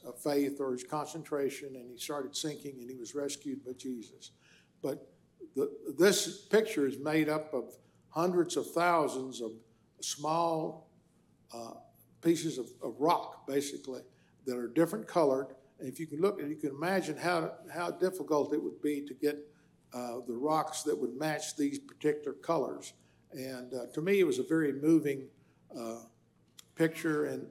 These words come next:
and there were about six or seven in this particular church of, of, of murals, and, uh, that was, uh,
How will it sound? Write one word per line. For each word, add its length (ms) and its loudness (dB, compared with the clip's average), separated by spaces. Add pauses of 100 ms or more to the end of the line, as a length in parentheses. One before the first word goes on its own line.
and 260 -6 (320)
there 120 2
were 120 4
about 280 0
six 400 2
or 80 2
seven 460 4
in 120 -6
this 160 -2
particular 500 -6
church 560 -2 (320)
of, 260 -4
of, 240 -8
of 200 -6
murals, 680 6 (440)
and, 460 -6
uh, 220 -6 (320)
that 220 -2
was, 260 -4
uh, 160 -6